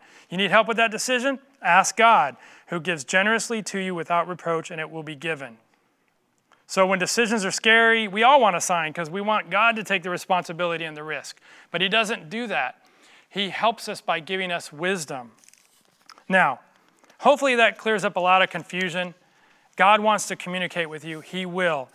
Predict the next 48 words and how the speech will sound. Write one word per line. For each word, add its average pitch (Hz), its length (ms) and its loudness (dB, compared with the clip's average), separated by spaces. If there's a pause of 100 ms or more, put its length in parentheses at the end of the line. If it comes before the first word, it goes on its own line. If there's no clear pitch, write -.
(280)
as 160 240 -2
you 185 420 -4 (460)
bring 175 300 -2
more 185 260 2
of 156 80 -2
the 156 100 -8
Word 196 280 0
in 185 100 -2
your 165 100 -4
life, 151 300 -2
more 165 280 -4
of - 140 -12
prayer 180 400 0
into 160 220 -10
your 147 120 -8
life. 131 440 -8 (400)
But 170 120 -8
right 226 300 4
here 233 140 0
at 196 100 0
the 180 140 -4
end, 170 160 0
I 180 80 2
wanna, 233 420 0
I 233 40 -4
wanna 294 180 2
ask 180 340 2
you 196 80 -6
to 170 100 -8
try 160 360 -2
something, 143 360 -12
okay? 170 340 -6 (260)
I 202 60 -10
want, 208 280 -4
I 202 80 -10
want 214 140 -8
you 220 80 -6
to 180 80 -6
try 160 220 -2
something. 143 360 -14 (540)
I 185 40 -8
want 247 120 -2
you 254 60 -4
to, 240 120 -2 (220)
I 208 60 -12
want 277 160 -4
you 277 60 -6
to 226 200 -4